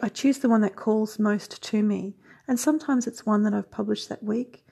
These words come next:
you know, because I'm still in that space. And sometimes I dip back into something that, um,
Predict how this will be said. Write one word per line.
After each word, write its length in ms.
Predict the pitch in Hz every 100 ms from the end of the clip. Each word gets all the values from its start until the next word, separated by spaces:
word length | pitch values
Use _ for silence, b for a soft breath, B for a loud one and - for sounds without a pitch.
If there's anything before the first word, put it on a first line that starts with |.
| b b b b b -
you 80 | 208
know, 140 | 226
because 260 | 226 233 214
I'm 120 | 196
still 240 | - 226
in 80 | 214
that 180 | 208 -
space. 380 | - 220 233 262
And 100 | 254
sometimes 760 | 311 302 - 277 254 247 247 -
I 160 | 247 233 - _ -
dip 200 | - -
back 280 | 220 208 233
into 180 | 220 214
something 640 | - 214 - 220 208 208 B B B B B B _
that, 460 | 214 208 190 - 220
um, 520 | 214 214 208 202